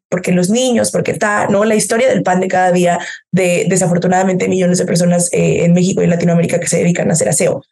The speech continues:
Entonces entró, empezamos a platicar con ella, resultó que antes trabajaba en cocina, eh, nos interesó mucho platicar con ella, pero justo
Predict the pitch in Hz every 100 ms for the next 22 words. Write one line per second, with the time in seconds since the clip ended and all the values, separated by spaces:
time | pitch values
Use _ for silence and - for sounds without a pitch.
0 | _ _ _ _ _ _ _ _ 233 226
1 | 233 - 220 247 262 262 262 214 226 240
2 | 220 214 214 214 214 254 233 226 220 190
3 | 196 220 208 185 202 185 165 185 185 185
4 | 175 - 247 226 202 202 - 180 180 180
5 | 190 196 170 180 202 208 214 202 185 180
6 | 175 175 190 190 180 180 180 165 196 -
7 | 208 -